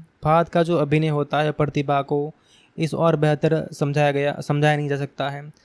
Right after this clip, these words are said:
साथ ही में जो विजय सेतुपति, वो भी दोस्त भले ही एक छोटे रोल के अंदर आए, लेकिन वो स्क्रीन हिला सकते हैं। उनकी जो स्क्रीन प्रेजेंट थी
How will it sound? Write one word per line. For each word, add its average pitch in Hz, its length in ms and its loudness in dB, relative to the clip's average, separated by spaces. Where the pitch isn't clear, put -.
साथ 156 220 4
ही 175 100 -2
में 175 160 0
जो 170 120 2
विजय 156 180 -4
सेतुपति, 151 460 0
वो 147 140 2
भी 151 140 0
दोस्त 151 280 0
भले 139 200 0
ही 151 160 -4
एक 147 100 -4
छोटे 151 260 4
रोल 143 180 2
के 147 100 0
अंदर 143 180 -2
आए, 139 280 -2
लेकिन 147 400 2
वो 156 100 2
स्क्रीन 151 300 0
हिला 139 200 0
सकते 139 300 -6
हैं। 139 200 -8
उनकी 165 280 0
जो 175 140 0
स्क्रीन 160 320 -4
प्रेजेंट 147 420 0
थी 147 200 -2